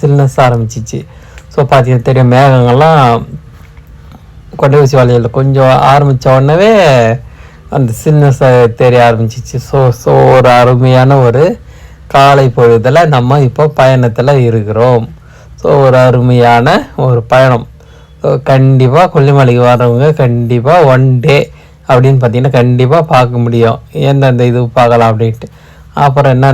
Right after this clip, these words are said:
நம்ம டிரைவர் பக்கத்துல சீட்லயே பிடிச்சிக்கின்னு ஏறி உக்காந்தாச்சு. அங்கிருந்து ரோடை எப்படி எப்படி எடுக்க முடியுமோ ஆங்கிளில் கொஞ்சம் கொஞ்சமா வீடியோ எடுத்துக்கின்னு வந்துன்னுக்குறோம்.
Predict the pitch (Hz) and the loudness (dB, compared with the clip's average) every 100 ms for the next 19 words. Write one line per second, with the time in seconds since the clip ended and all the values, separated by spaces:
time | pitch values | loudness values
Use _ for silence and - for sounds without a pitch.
0 | 127 120 110 117 127 127 117 113 113 120 | 0 0 0 0 2 0 -2 -2 -2 -4
1 | - 123 117 131 123 135 113 127 139 147 | -4 -6 -2 -2 -2 -4 -6 -4 -2 0
2 | 123 120 117 120 117 117 110 - 139 - | 2 2 0 0 0 0 -2 -6 -8 -10
3 | - - - - 127 127 123 117 117 131 | -20 -20 -20 -8 -2 0 0 0 0 0
4 | 139 123 120 139 170 151 123 127 123 117 | 2 2 4 2 2 0 0 0 0 -2
5 | 120 120 123 127 127 120 117 117 120 120 | -2 -2 -2 -2 -2 -2 -4 -2 -2 -2
6 | 117 117 113 147 214 - - - - - | -2 -2 -2 -2 -4 -8 -20 -20 -20 -6
7 | 156 135 117 127 151 135 123 117 110 123 | -2 0 0 0 0 2 2 0 0 -2
8 | 139 135 117 120 120 120 - | 0 0 0 0 0 -2 -6